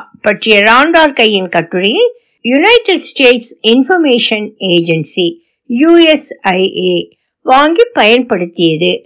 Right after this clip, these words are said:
அவ்வாறு பயன்படுத்தப்பட்ட ஒரே அமெரிக்கர் அல்லாதவர் ராண்டார் கை மட்டுமே.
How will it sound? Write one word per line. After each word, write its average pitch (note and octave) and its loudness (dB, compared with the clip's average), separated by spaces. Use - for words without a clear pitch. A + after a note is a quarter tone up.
அவ்வாறு C#4+ 2
பயன்படுத்தப்பட்ட B3 -2
ஒரே B3 0
அமெரிக்கர் B3+ 0
அல்லாதவர் F#3+ -4
ராண்டார் C4 0
கை G3+ -2
மட்டுமே. E3+ -4